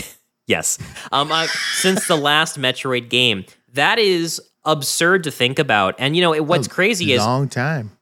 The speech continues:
Speaker 1: you know, I, I always complain about the franchises I like, how I don't get enough games. But I played
Speaker 2: Yeah.
Speaker 1: Mega Man, Mega Man eleven recently, <laughs> you know? That game didn't
Speaker 2: Mm-hmm.
Speaker 1: come out that long ago. I've, I've gotten to play Mega Man games here and there. I've gotten little breadcrumbs, okay?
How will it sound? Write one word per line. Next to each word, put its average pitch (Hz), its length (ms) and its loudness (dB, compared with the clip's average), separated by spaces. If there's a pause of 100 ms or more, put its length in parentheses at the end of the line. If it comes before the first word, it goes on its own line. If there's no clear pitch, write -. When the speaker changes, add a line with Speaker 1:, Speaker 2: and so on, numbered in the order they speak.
(220)
Speaker 1:
you 160 80 -2
know, 170 180 4 (240)
I, 143 160 -8
I 185 140 4
always 175 260 4
complain 135 380 -2
about 120 220 2
the 110 60 0
franchises 110 640 2
I 104 140 4
like, 95 260 0
how 92 160 0
I 104 80 2
don't 107 160 -2
get 98 140 -2
enough 95 260 -6
games. 85 380 -6 (240)
But 127 100 0
I 185 100 2
played 160 240 -2
Speaker 2:
Yeah. 143 40 -10
Speaker 1:
Mega 143 220 0
Man, 123 500 0
Mega 127 180 0
Man 120 200 0
eleven 110 340 0
recently, 92 560 -6
<laughs> - 40 -10
you 117 120 2
know? 131 360 0 (220)
That 160 160 -2
game 170 180 2
didn't 147 180 2
Speaker 2:
Mm-hmm. 139 80 2
Speaker 1:
come 131 80 0
out 135 180 2
that 120 220 2
long 107 220 0
ago. 90 340 -6
I've, 143 200 2
I've 147 200 2
gotten 135 280 -2
to 127 60 -2
play 117 240 -2
Mega 104 260 -4
Man 95 220 -2
games 95 280 -2
here 95 200 -2
and 92 120 -4
there. 92 100 0
I've 101 100 -2
gotten 110 240 0
little 98 120 -4
breadcrumbs, 92 720 -6
okay? 92 340 -2